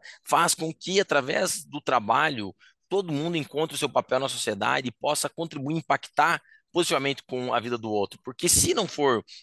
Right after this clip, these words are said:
um impacto positivo, você não contrata mais, né? O, mais. O cliente, simplesmente, se ele não tiver feliz com o serviço que está sendo prestado,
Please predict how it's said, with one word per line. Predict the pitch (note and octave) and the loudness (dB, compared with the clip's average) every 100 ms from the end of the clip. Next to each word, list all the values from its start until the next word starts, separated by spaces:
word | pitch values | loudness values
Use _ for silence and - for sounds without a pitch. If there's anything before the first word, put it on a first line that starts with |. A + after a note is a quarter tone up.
| - | -6
um | |
impacto | B2+ C#3 B2 - | -2 2 2 0
positivo, | B2 A2+ - F#3+ | -8 -8 -4 -4
você | F3 - | -2 -4
não | G#3 | -4
contrata | G3+ E3+ F#3 F3+ A2+ | -4 0 0 0 0
mais, | G#2+ G2+ G2 | 2 0 0
né? | G#2+ | -6
O, | - - | -8 -12
mais. | A2 A#2+ A2+ F#2+ | -4 0 0 -2
O | G#2+ | -8
cliente, | C3+ C#3 D#3 C#3 | -6 -6 -6 -8
simplesmente, | - D#3+ C3 D3 D#3 | -8 -8 -4 -4 -4
se | |
ele | D#3+ | -4
não | D3+ | -6
tiver | - B2+ A#2+ - - - | 0 4 4 2 -16 -4
feliz | C3 D3+ E3+ | 0 2 0
com | B2+ | -2
o | |
serviço | - B2+ - | -4 -4 -4
que | |
está | A#2+ | -4
sendo | C3 | -4
prestado, | C#3 C#3 - D#3 - | 0 0 2 0 0